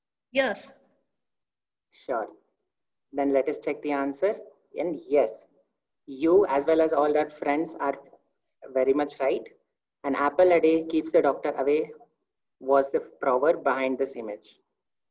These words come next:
Speaker 1: Thank you, friends.
Speaker 2: Thank you, teachers. So here is the second image. Please come back to the screen and look at the second image. What do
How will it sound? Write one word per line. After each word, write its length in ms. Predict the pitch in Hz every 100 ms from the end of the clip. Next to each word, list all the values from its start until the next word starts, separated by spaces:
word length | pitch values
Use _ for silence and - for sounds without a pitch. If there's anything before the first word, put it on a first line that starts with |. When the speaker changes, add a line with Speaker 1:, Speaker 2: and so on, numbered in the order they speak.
| -
Speaker 1:
Thank 160 | 254 269
you, 40 | 320 269
friends. 340 | 262 294 - - _ _ _ _ _ _ _ _ _ _ _ -
Speaker 2:
Thank 180 | 151 180
you, 40 | 175
teachers. 420 | 139 135 143 202 - _ _ _ -
So 80 | 170 180
here 120 | 202 196
is 40 | 202
the 40 | 196
second 300 | 170 170 165 156
image. 240 | 208 - - _ _ _ _ _ _ _ _ -
Please 200 | 196 -
come 120 | 175 170
back 120 | 170
to 40 | 180
the 40 | 175 -
screen 280 | 180 208 185
and 120 | 147
look 140 | 147 160
at 60 | 151
the 40 | 160
second 260 | 143 151 147 147
image. 240 | 190 - - _ _ _ _ _ _ _ _ _ _ _ _ _ _ _ _ 277
What 140 | 151
do 60 | 156